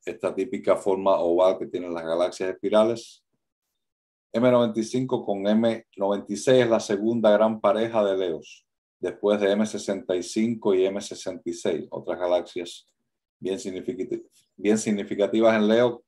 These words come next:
de la cual hablaré en, en otro, en otros videos.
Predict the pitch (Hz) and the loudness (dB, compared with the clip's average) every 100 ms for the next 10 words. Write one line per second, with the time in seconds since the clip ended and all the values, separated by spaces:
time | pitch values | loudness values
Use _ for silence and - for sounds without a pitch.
0 | _ 85 87 87 - 92 95 92 90 90 | _ -10 -6 -6 0 2 2 2 2 0
1 | 90 - 82 78 76 - 73 85 87 90 | -2 -8 -10 -12 -14 -14 -12 -10 -8 -6
2 | 78 76 - 82 98 98 107 110 110 - | -6 -10 -12 -10 -6 -2 2 2 2 -6